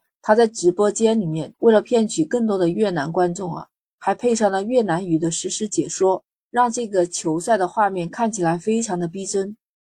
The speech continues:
为了增加这种可信度，他们还把直播的标题改为和官方差不多一样的，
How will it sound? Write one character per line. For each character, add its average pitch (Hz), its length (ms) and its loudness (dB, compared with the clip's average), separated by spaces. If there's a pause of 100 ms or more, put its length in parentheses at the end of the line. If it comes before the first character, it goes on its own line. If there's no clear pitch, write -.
(560)
为 240 160 2
了 226 100 6
增 247 240 -4
加 240 160 6
这 233 100 -2
种 190 200 -2
可 156 180 -2
信 208 240 -4
度， 175 260 0 (240)
他 - 140 -2
们 220 100 0
还 202 140 2
把 180 160 6
直 180 320 0
播 214 160 2
的 196 100 2
标 226 300 4
题 185 300 -10
改 160 240 0
为 175 180 2
和 190 240 0
官 240 340 0
方 220 280 -2
差 254 240 -4
不 196 100 -10
多 208 220 0
一 170 180 -6
样 247 240 2
的， 170 180 -4